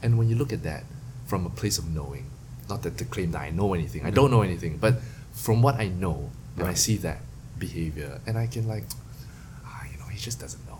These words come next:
Speaker 1: he's
Speaker 2: Yeah.
Speaker 1: just a baby," you
Speaker 2: Yeah.
Speaker 1: know? And I'm not saying that the guy's a baby,
Speaker 2: I know what you mean.
Speaker 1: but, like, y-, at that s-, like, you're so young, your, your mind is so undeveloped yet that you don't know what is.
Speaker 2: Right.
Speaker 1: And for you to, to, to,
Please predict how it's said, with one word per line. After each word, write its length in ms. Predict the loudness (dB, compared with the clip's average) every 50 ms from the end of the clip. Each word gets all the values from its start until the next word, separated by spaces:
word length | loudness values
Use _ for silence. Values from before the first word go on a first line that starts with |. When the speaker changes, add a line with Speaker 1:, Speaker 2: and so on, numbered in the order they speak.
| -8
Speaker 1:
he's 80 | -4 -4
Speaker 2:
Yeah. 40 | -4
Speaker 1:
just 120 | -2 -4 -6
a 40 | -8
baby," 300 | -10 -14 -14 -14 -16 -16 -14 -10 -8
you 60 | -6
Speaker 2:
Yeah. 60 | -6 -6
Speaker 1:
know? 60 | -8 -10 -12 -14 -14 -14 -14 -14 -14 -14 -12 -10
And 240 | -6 -6 -6 -6 -4 2
I'm 80 | 4 6
not 140 | 6 6
saying 180 | 8 8 8 8
that 100 | 8 8
the 60 | 6 4
guy's 240 | 4 4 4 4
a 60 | 2 0
baby, 400 | -2 0 0 0 0 -2 -2 -2
Speaker 2:
I 40 | 0
know 100 | 0 0
what 120 | 0 -2
you 80 | -4 -6
mean. 120 | -6 -8 -8 -4 -2
Speaker 1:
but, 120 | 0 2 2
like, 180 | 2 2 0 -2 -4 -8 -6 -6
y-, 120 | -4 -4 -4 -6 -10 -12 -12 -14 -14 -14 -14 -14 -14 -12 -8
at 140 | -6 -2 0
that 140 | 0 0 2
s-, 220 | 2 2 2 2 0 -4
like, 220 | -2 2 2 4
you're 100 | 4 4
so 280 | 4 2 2 2 0 2
young, 520 | 2 2 4 4 6 6 6 6 4 2 -2 -4
your, 180 | -2 -2 0 0 -2
your 180 | -2 -2 2
mind 420 | 4 4 6 6 6 6 6 6 6
is 100 | 4 4
so 300 | 2 0 0 -2 -4 -4 -2
undeveloped 640 | 0 0 2 2 0 0 -2 -2 -4 -4 -4 -4
yet 200 | -6 -6 -6 -6
that 80 | -6 -6
you 120 | -6 -6
don't 220 | -6 -6 -6 -6 -4
know 80 | -4 -2
what 220 | -2 -2 -4 -6 -8 -10 -14 -14 -14 -8 -4
is. 440 | -2 0 0 0 -2 -2 -4 -8 -8 -8 -6
Speaker 2:
Right. 220 | -6 -6 -6 -8 -10 -12 -14 -14 -12 -8 -4
Speaker 1:
And 140 | -2 0 0
for 60 | 2
you 120 | 0 2 2
to, 180 | 2 2 0 -2 -4 -6
to, 200 | -6 -6 -6 -6 -6 -8 -6
to, 260 | -4 -4 -4 -6